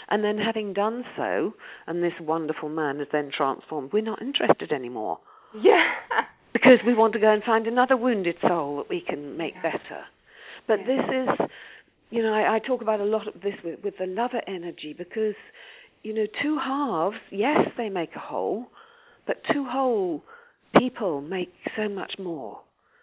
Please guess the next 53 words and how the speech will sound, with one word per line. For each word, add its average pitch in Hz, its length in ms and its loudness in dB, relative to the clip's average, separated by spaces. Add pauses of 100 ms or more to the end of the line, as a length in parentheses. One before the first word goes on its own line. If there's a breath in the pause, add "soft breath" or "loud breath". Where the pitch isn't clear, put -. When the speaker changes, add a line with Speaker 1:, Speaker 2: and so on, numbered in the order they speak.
Speaker 1:
You 196 140 -12
Speaker 2:
Yeah. 180 60 -6
Speaker 1:
know, 160 220 -2
that, 190 260 -4
that's, 208 260 -4 (400)
there's 180 160 -2
a 170 40 -8
beautiful 175 460 -8 (400)
piece 190 160 -8
of - 100 -20
poetry 143 360 -6
whose 160 200 -10 (100)
name 190 440 -4
has 180 80 -6
completely - 400 -10
gone 151 200 -2
out 147 160 -6
of - 60 -12
my 151 120 -2
head, 160 200 -2
but 151 100 -8
it 151 140 -8
is 147 160 -2
that 139 160 2
Speaker 2:
Mm. 233 80 -12 (320 loud breath)
Speaker 1:
two 208 120 2
halves 175 340 2
Speaker 2:
Yeah. 196 160 -6
Speaker 1:
have - 240 -4
no, 156 380 0 (680)
uh, 160 180 0
option 156 440 -2
but - 180 0
to - 80 -8
make 147 260 -6
a 151 60 -10
whole, 151 160 0
but - 180 -8
two 185 180 -6
wholes, 143 340 -6 (100)
that 143 200 -2
is - 80 -14
beauty, - 340 -10
that - 180 -12
is - 160 -20
love. - 220 -12 (100)
Speaker 2:
Mm. 220 500 -10
Speaker 1:
And 190 100 -4
it 185 140 -8
is 202 100 0 (180)
so 220 200 2
much 220 380 -2
about 175 440 -2